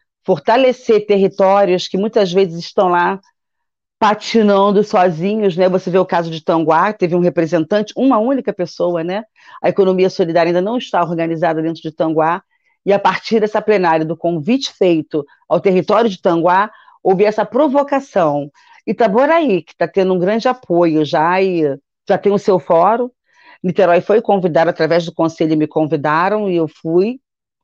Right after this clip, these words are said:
fazer uma formação de educação popular, junto com a Sônia, junto com a Jujuca. Nós tivemos na primeira reunião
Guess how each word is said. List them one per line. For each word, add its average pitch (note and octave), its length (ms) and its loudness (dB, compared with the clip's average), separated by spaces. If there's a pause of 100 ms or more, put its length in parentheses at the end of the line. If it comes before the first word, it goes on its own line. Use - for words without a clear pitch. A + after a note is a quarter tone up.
(580)
fazer F#3+ 240 0
uma F3+ 120 2
formação E3+ 500 -2
de D#3 80 -4
educação D#3 440 -4
popular, D#3+ 640 0
junto F3 240 -6
com - 80 -4
a D3 40 -4
Sônia, G3 580 0
junto D#3+ 220 -8
com D#3 80 -4
a D3+ 40 -2
Jujuca. F3+ 760 -4 (340)
Nós E3+ 80 -4
tivemos F#3 180 -2
na F3+ 100 0
primeira F#3 340 0
reunião G#3+ 720 0